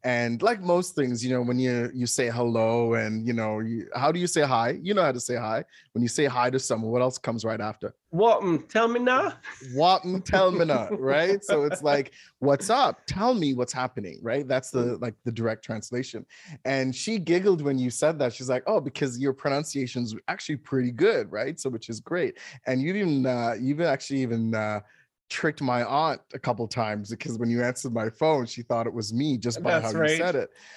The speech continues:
Speaker 1: So I thought it was great, but
Speaker 2: No,
Speaker 1: then
Speaker 2: she,
Speaker 1: when
Speaker 2: and she got upset because, 'cause, uh, 'cause she, she's like, I'm like, "What? And tell me now." And she starts going off about something, and I'm like, "What you butter me for?"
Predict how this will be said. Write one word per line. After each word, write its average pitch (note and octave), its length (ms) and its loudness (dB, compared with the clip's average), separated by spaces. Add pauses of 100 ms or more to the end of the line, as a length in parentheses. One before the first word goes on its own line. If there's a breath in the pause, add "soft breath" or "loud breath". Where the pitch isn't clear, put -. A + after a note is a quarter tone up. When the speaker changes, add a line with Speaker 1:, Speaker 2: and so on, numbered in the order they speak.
(160 loud breath)
Speaker 1:
So D3+ 220 2
I C#3+ 80 4
thought F#3+ 160 4
it - 40 2
was D#3 120 -4
great, E3+ 340 0
but D3 140 2
Speaker 2:
No, F3 100 6
Speaker 1:
then F3+ 260 8
Speaker 2:
she, C3+ 200 2
Speaker 1:
when - 140 4
Speaker 2:
and F3 80 -2
she A3 200 0
got A3 220 6
upset F3+ 480 0
because, E3 420 -4 (840 soft breath)
'cause, E3+ 260 2
uh, D#3+ 380 4 (140)
'cause D#3+ 360 -2 (420)
she, - 280 -8 (440)
she's E3+ 300 -2
like, D#3+ 400 2 (240 loud breath)
I'm G3 160 4
like, E3 160 4
"What? F#3 280 2
And D#3+ 140 0
tell F3 180 2
me F3+ 100 -2
now." G3+ 240 4
And A3 100 0
she F#3 140 -6
starts F#3 400 -2
going E3 260 2
off E3 240 0
about G3 300 0
something, G3 280 -2
and F#3+ 80 4
I'm F#3 120 4
like, F3 180 4 (240 loud breath)
"What D4 180 4
you C#4 120 4
butter A3 320 2
me G#3 100 2
for?" E3+ 460 0